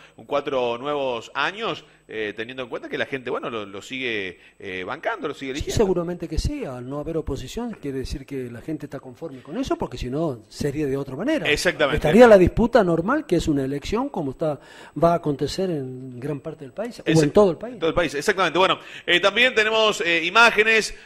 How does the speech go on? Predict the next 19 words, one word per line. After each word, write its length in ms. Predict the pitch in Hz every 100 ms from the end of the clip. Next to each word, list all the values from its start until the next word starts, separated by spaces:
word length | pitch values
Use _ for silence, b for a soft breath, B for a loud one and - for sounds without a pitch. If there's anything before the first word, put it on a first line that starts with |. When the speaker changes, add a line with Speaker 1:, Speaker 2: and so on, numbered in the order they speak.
| B
Speaker 1:
eh, 160 | 135 147
un 280 | 156 165
registro 440 | 156 151 156 170 165
fotográfico 760 | 151 151 170 175 175 170 160
que 100 | 127
nos 180 | 139 143
ha 140 | 151 151
enviado 320 | 147 156 151
Rodolfo 320 | 139 147 143
Lavaceli 580 | 143 131 - 180 190 175 B B -
de 100 | 139
lo 100 | 143
que 60 |
ha 60 | 147
sido 160 | 175
el 80 | 165
encuentro 400 | 135 156 170 156
de 40 | 143
acordeonistas, 440 | 131 127 156